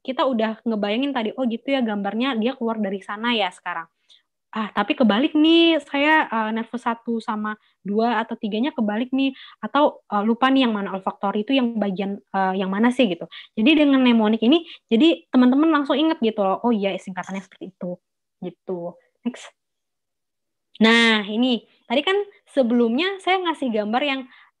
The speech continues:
rada ribet ya kita pelajari ya. Nah, saya akan motong lagi tadi, saya potong bagian tangannya, saya sudah sampaikan tadi. Ini adalah gambaran potongan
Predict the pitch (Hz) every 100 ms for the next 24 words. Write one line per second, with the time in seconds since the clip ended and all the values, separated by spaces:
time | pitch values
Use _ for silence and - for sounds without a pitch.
0 | - 214 208 220 226 208 311 262 220 -
1 | 214 214 208 196 202 214 190 - _ _
2 | _ _ _ 226 214 190 - _ _ _
3 | - 254 339 277 269 262 254 254 294 285
4 | 285 277 254 302 262 208 202 214 233 233
5 | 226 240 247 247 214 208 214 240 254 254
6 | 240 196 180 262 - _ - 302 277 254
7 | 240 254 269 294 220 175 160 _ _ _
8 | _ _ 262 320 247 226 254 - _ _
9 | 240 226 220 214 233 254 247 247 220 214
10 | 214 208 214 220